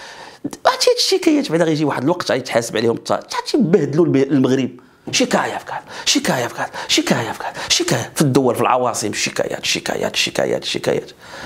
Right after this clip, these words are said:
حنا ما كنصادروش الحق في الشكايه، دير الشكايه اللي بغيتو، ولكن ما تعطيوناش انا حاجه فيها كنناقش. ما تعطيوناش الانطباع انكم محسوبين على المؤسسات ديال هنا كنناقشكم.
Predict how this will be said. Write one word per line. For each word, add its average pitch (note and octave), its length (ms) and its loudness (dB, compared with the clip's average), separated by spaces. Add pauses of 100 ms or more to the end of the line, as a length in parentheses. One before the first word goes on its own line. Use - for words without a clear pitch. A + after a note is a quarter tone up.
(100)
حنا - 240 0
ما A4+ 100 2
كنصادروش C4 380 2
الحق - 220 -2
في - 60 -8
الشكايه، C#3 280 2
دير C#3+ 100 4
الشكايه D3 380 2
اللي C#3 120 4
بغيتو، C3 320 0 (300)
ولكن C3+ 260 2
ما C3+ 60 6
تعطيوناش F3 500 0
انا D3 120 0
حاجه C#4+ 240 2
فيها G#3+ 220 2
كنناقش. D3+ 400 0 (680)
ما - 80 0
تعطيوناش G3 400 2
الانطباع E3+ 600 2 (100)
انكم C#3+ 360 2
محسوبين D#3 400 0
على C#3+ 100 2
المؤسسات C3 440 -2
ديال C3 260 2
هنا C#3+ 140 4
كنناقشكم. E3+ 500 -2